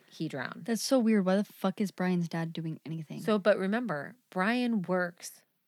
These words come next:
Speaker 1: for his dad, who is an insurance adjuster.
Speaker 2: Still, why is he doing anything?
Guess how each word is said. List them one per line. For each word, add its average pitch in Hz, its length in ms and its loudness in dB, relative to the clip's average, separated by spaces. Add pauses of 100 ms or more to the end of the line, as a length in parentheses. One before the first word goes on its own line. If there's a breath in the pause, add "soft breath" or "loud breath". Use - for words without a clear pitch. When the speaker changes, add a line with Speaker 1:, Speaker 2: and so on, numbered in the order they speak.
Speaker 1:
for 185 220 0
his 156 280 -6
dad, 147 380 -4 (320)
who 226 180 -4
is 233 240 4
an 202 120 2
insurance 170 500 -2
adjuster. 147 440 -6
Speaker 2:
Still, 226 320 -2
why 156 260 -6
is 254 400 -4
he 214 260 -12
doing 226 280 -10
anything? 196 500 -16